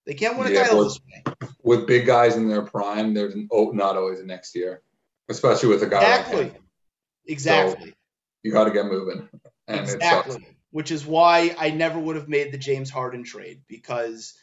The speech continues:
Speaker 1: tying your, your franchise big man like Embiid, who's been relatively healthy over the years, you know, since the first three in terms of, like, being on the court and having bad injuries. You know, he's had minor stuff,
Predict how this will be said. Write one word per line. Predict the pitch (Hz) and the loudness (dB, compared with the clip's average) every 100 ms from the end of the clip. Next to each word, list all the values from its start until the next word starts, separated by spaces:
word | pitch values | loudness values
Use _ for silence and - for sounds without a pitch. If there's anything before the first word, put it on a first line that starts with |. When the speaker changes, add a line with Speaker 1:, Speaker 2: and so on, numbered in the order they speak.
| _ _ | _ _
Speaker 1:
tying | 156 165 180 175 | 0 0 0 -2
your, | 160 156 151 151 139 139 _ _ _ _ _ _ _ _ | -2 0 2 2 0 -4 _ _ _ _ _ _ _ _
your | - 147 143 | -8 -4 -4
franchise | 135 - 170 175 180 170 143 | -6 -6 -4 -4 -2 -4 -4
big | 160 160 | -6 -4
man | 147 139 | -2 -2
like | 143 139 | -2 -4
Embiid, | 147 139 135 151 131 | -4 -4 -6 -8 -10
who's | 156 160 | -10 -8
been | 139 185 | -4 0
relatively | 202 294 294 320 320 | 2 2 0 -6 -4
healthy | 269 320 311 269 | -2 -2 -4 0
over | 233 196 | 0 2
the | 170 | -2
years, | 156 147 139 135 135 | -4 -4 -4 -6 -6
you | 156 | -4
know, | 151 | -2
since | 143 180 - | -2 -6 -8
the | 160 | -8
first | - 165 165 | -4 -4 -6
three | - 175 165 | -6 -2 -2
in | 143 | -4
terms | 139 170 165 | -6 -6 -4
of, | 156 | -4
like, | 147 135 135 _ _ - | -4 -4 -10 _ _ -6
being | 196 185 | -2 0
on | 175 165 | 0 0
the | |
court | 147 175 156 | -4 -4 -4
and | 151 | 0
having | 151 143 139 135 | 0 0 -6 -8
bad | - 151 220 160 | 0 4 4 2
injuries. | 120 117 110 95 98 104 - _ _ _ _ | -4 -14 -16 -16 -16 -16 -20 _ _ _ _
You | 175 | -2
know, | 180 | 0
he's | 185 | 2
had | 240 190 | 2 2
minor | 170 170 214 165 | 2 2 2 -4
stuff, | 131 - 117 101 - | -8 -10 -6 -8 -8